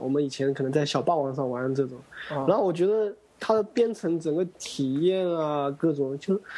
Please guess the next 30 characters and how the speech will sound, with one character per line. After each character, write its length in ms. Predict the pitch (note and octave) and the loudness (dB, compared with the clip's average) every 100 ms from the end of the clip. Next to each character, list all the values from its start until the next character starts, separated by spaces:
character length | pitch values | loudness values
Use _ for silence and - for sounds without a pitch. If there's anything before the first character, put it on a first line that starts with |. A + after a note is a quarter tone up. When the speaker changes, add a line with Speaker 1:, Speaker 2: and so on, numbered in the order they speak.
| - | -8
Speaker 1:
很 200 | - C#3+ | 0 2
适 200 | C#3 - | 2 0
合 180 | F3+ D#3 | 2 2
我 160 | D3 C#3 | 2 0
用 100 | D#3+ | 0
来 100 | D3 | 0
教 280 | - - E3 | -2 0 0
我 280 | D#3 C3+ C3+ | 0 0 0
儿 60 | |
子 160 | D#3+ D3 | 2 0
玩。 140 | - - - _ _ - - - - F3 | -2 -6 -14 _ _ -20 -20 -20 -14 -6
Speaker 2:
啊。 600 | - E3+ G3 G#3 F#3+ D3 - - | 0 2 2 0 -2 -6 -12 -14
Speaker 1:
所 240 | - - D#3+ | -8 0 2
以 40 | |
我 80 | C#3 | 2
觉 120 | D3+ | 0
得 80 | E3+ | 0
它 180 | F3 F3 | 2 0
挺 80 | B3 | 0
Speaker 2:
G 80 | |
O 240 | A#3+ B3+ A#3 | 2 2 2
S 280 | F3+ - G#3 | -2 -2 0
U 140 | F#3 | 0
是 140 | - | 0
吧？ 160 | D3+ C3+ | 0 0
Speaker 1:
挺 160 | B2 D#4+ | 2 0
有 80 | B3+ | 2
意 140 | G#3+ | 0
思 160 | F3 D3+ | -4 -4
的。 100 | C#3 | -6